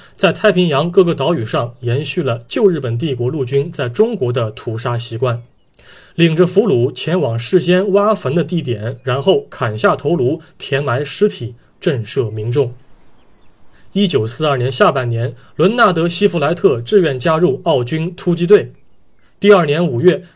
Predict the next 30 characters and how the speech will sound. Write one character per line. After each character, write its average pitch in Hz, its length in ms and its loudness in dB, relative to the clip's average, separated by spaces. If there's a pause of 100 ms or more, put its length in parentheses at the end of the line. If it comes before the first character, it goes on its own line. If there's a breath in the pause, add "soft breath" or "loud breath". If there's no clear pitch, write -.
他 190 120 0
被 175 140 6
调 185 180 6
遣 117 220 -4
至 165 240 -4 (120)
M 170 240 2 (140)
特 151 200 2
种 110 160 -4
部 139 100 -4
队 131 140 2
当 139 180 -2
中。 165 220 -2 (800 soft breath)
M 220 260 2
特 - 180 4
种 120 160 -2
部 143 140 -4
队 147 200 2
是 - 160 -4
盟 160 260 0
军 220 180 -2
情 156 220 -4
报 180 200 2
局 139 300 -6
建 156 260 0
立 147 120 -6
的 117 120 -2
侦 208 160 2
察 123 180 -6
部 127 120 -4
队， 120 240 -2